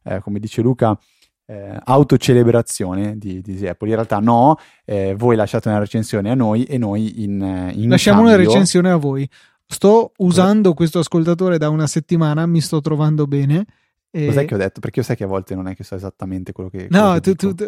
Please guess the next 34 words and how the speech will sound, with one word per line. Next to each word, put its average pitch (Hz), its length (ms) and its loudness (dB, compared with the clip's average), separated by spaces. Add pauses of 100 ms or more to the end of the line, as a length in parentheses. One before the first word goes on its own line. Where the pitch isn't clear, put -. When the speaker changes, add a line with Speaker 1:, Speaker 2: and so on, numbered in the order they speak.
Speaker 2:
tu, 160 100 -16
tu 196 140 0
avevi 175 260 4
detto 165 240 0
correttamente 160 680 0
che 151 120 -6
è 147 100 -4
un 143 120 -6
po' 156 120 -4
la 151 140 -2
nostra 156 240 -2
autocelebrazione 156 1400 -2
e 160 300 -2
io 156 180 0
invece 156 320 -2
volevo 156 200 0
dire 151 160 -2
no, 170 180 0
in 139 60 -8
realtà 175 360 -4 (300)
in 165 160 2
cambio 185 300 4
della 160 160 2
vostra 165 300 -2
recensione 165 500 0
Speaker 1:
Ah. 185 40 2
Speaker 2:
noi 165 160 2
facciamo 156 340 -4
la 156 180 -6
recensione 147 760 -2
vostra, 151 420 -6
di 147 80 -2
voi 156 240 2
ascoltatori. 139 640 -6